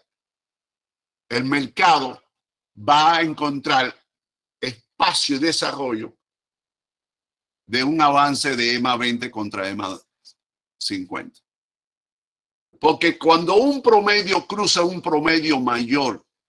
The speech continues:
¿qué es lo que sucede en el primer intervalo del cruce?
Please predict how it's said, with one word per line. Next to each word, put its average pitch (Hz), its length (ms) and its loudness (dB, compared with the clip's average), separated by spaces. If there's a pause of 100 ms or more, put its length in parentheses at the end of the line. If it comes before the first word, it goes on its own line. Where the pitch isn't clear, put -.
(540)
¿qué 185 200 0
es 160 80 -8
lo 147 240 2
que 139 120 -4
sucede 156 600 0 (240)
en 131 180 -2
el 120 180 -4
primer 135 460 -2
intervalo 123 840 0
del 107 280 -4
cruce? 113 520 -6